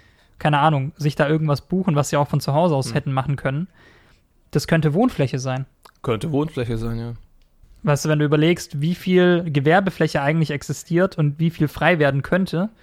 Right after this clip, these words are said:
Speaker 1: würde das vielleicht nicht sogar Probleme in Großstädten lösen?
Speaker 2: Die, am realistischsten werden die Änderungen dort sichtbar sein, wo die größten Einsparungen zu machen sind. Natürlich, wie du schon gesagt
Speaker 1: Ja.
Speaker 2: hast. Seien es jetzt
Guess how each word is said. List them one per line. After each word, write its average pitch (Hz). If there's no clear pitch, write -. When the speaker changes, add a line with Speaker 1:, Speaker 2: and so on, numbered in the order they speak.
Speaker 1:
würde 147
das 165
vielleicht 156
nicht 160
sogar 147
Probleme 156
in 156
Großstädten 151
lösen? 143
Speaker 2:
Die, -
am 151
realistischsten 170
werden 139
die 139
Änderungen 147
dort 139
sichtbar 147
sein, 127
wo 117
die 123
größten 123
Einsparungen 101
zu -
machen 98
sind. 110
Natürlich, 87
wie 117
du 135
schon 117
gesagt 104
Speaker 1:
Ja. 147
Speaker 2:
hast. -
Seien 135
es 131
jetzt 127